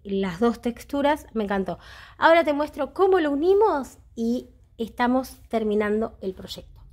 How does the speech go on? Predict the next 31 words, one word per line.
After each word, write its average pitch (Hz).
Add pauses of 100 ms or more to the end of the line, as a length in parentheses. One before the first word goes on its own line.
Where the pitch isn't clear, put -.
(580)
Una 392
vez 302
que 269
lo 233
tenemos 233
así, 311
ya 226 (420)
llegamos 196
al 185
largo 185
deseado. 226
Mira, 185
te 180
voy 185
a 190
mostrar 196
más 196
o 190
menos 202
para 185
que 175
tengas 185
una 180
idea 180
de 180
la 175
proporción. 254 (800)
Igual, 185 (120)
esto 208
está 202
estirado, 185